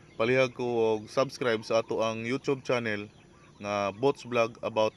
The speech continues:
Farming. Palihag lang po kog share, comment, og like pod. Nga, click na lang pod ang notification bell para pod sa ma-update mo sa ko ang mga bag-ong mga upload nga video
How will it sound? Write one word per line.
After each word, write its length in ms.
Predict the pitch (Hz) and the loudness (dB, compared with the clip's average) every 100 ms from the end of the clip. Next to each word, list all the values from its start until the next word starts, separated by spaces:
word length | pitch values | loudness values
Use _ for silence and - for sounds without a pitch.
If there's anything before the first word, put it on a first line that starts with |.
| - | -2
Farming. 480 | 107 101 113 104 92 - - - - - | -2 0 -4 -8 -12 -20 -20 -20 -20 -18
Palihag 240 | - 101 107 | -8 -6 -4
lang 80 | 110 | -4
po 160 | 113 | -4
kog 160 | 117 - | -6 -4
share, 320 | 135 117 110 - - - - - - | 0 2 0 -8 -20 -20 -20 -12 -2
comment, 400 | 127 127 113 101 - - - - - - - - | 0 0 0 -4 -16 -20 -20 -20 -20 -20 -20 -16
og 320 | - 104 104 101 | -8 -4 -4 -2
like 240 | 117 139 - | 2 2 2
pod. 160 | 139 104 - - - | -2 -2 -14 -20 -20
Nga, 560 | 95 107 107 107 107 - - - - | -10 -6 -4 -4 -6 -10 -16 -18 -4
click 160 | 147 147 | -2 -2
na 160 | 139 | -4
lang 80 | 135 | -4
pod 160 | 127 - | -6 -6
ang 160 | 113 | -6
notification 640 | 117 110 117 123 127 147 127 | -6 -8 -6 -4 -4 -4 -2
bell 160 | 110 107 - - - - - | -2 -4 -14 -20 -20 -20 -4
para 240 | 113 117 | 2 2
pod 160 | 117 110 | 0 -4
sa 160 | - 104 | -2 -2
ma-update 480 | 104 113 117 117 | -2 -4 -4 -6
mo 240 | 110 98 98 - - | -4 -8 -8 -20 -12
sa 80 | 101 | -10
ko 160 | - 101 | -4 -2
ang 160 | 104 | -2
mga 480 | 101 98 95 92 92 | -6 -6 -4 -4 -4
bag-ong 400 | 110 101 104 104 | -4 -2 -4 -4
mga 240 | 98 92 | -6 -6
upload 320 | 92 101 95 90 | -6 -6 -8 -8
nga 240 | 92 95 92 | -8 -8 -6
video 320 | 113 104 | -8 -6